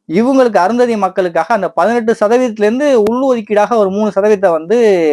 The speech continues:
கலைஞர் ஒது-, ஒதுக்குனது. அதையும் எதிர்த்து இது வந்து வழக்கு போட்டாங்க உச்சநீதிமன்றத்துல. அது கடந்த சில மாதங்களுக்கு முன்பு தான் தீர்ப்பே வந்துச்சு,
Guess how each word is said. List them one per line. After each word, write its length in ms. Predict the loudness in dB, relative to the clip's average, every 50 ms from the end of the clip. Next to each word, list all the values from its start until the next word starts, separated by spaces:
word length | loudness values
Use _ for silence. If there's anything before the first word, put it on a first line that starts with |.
| 0
கலைஞர் 320 | 0 0 0 0 0 2 2
ஒது-, 380 | 2 2 2 2 2 2 0 0 -4 _ _ _ _ _ _ -4
ஒதுக்குனது. 460 | 0 0 0 0 0 -2 -2 -2 -2 -4 -8 _ _ _ _ -6
அதையும் 480 | -6 -2 0 0 0 0 0 0 2 2
எதிர்த்து 360 | 2 2 0 -2 -4 -4 -4 -2
இது 100 | 0 0
வந்து 180 | 0 -2 -2 -2 0
வழக்கு 320 | 0 0 0 -2 -4 -4
போட்டாங்க 380 | -4 -2 -2 -2 -2 -2 0 2 2 2 2 2 2 2 0 0
உச்சநீதிமன்றத்துல. 800 | -2 -2 -2 -2 -2 -2 -4 -6 -6 -6 -6 -8 -6 -6 -8 -8 -8 _ _ _ _ _ _ -2
அது 140 | 0 0 0 0
கடந்த 360 | 0 -2 -2 -2 0 0 -2 -2
சில 260 | -2 0 0 0 0
மாதங்களுக்கு 600 | 2 2 0 0 0 0 -2 -2 -4 -4 -4 -6
முன்பு 280 | -6 -6 -6 -4 -4
தான் 160 | -4 -4 -4 -6
தீர்ப்பே 320 | -6 -6 -6 -4 -4 -2
வந்துச்சு, 380 | -2 -2 -4 -6 -6 -6 -8